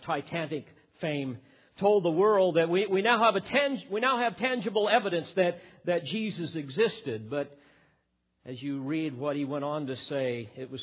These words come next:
certainly not the same Jesus of the Bible. Well, of course, all of this drew immediate attention by scholars and scientists, and it was easily debunked, so profoundly debunked that it was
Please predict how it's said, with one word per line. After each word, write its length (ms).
certainly 360
not 400
the 80
same 340
Jesus 460
of 140
the 80
Bible. 440
Well, 260
of 120
course, 240
all 240
of 100
this 220
drew 460
immediate 600
attention 640
by 220
scholars 600
and 180
scientists, 800
and 140
it 140
was 180
easily 540
debunked, 480
so 140
profoundly 800
debunked 520
that 120
it 100
was 160